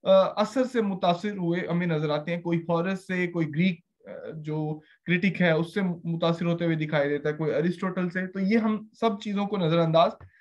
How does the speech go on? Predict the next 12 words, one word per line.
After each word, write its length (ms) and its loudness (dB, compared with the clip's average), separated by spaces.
नहीं 240 6
कर 120 -2
सकते। 340 -12
उन्नीसवीं 460 4
सदी 260 0
के, 180 -2
अ, 40 2
आगाज, 640 4
अ, 520 2
से 260 -4
लेकर 420 2
फिर 440 2